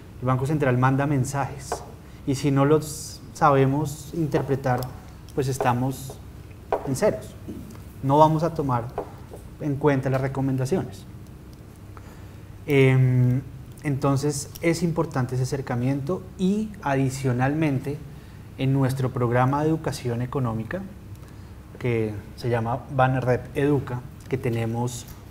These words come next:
una red por todo el país de personas que hacen talleres, también es llegarle a los profesores para que nos ayuden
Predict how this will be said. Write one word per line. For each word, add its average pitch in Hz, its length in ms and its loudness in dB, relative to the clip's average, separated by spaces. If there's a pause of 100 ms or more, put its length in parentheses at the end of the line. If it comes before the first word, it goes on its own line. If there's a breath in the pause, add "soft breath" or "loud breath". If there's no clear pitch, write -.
(100)
una 151 260 6
red 143 280 4 (180)
por 135 160 2
todo 156 360 4
el 156 60 4
país 147 580 0 (500)
de 123 100 0
personas 156 680 2
que - 140 -2
hacen 127 220 -2
talleres, 120 580 -2 (800 loud breath)
también 139 320 4
es 135 160 4
llegarle 151 560 4 (240)
a 131 160 2
los 123 220 2
profesores 160 760 2
para 170 260 2
que 156 100 -4
nos 131 180 -2
ayuden 123 500 4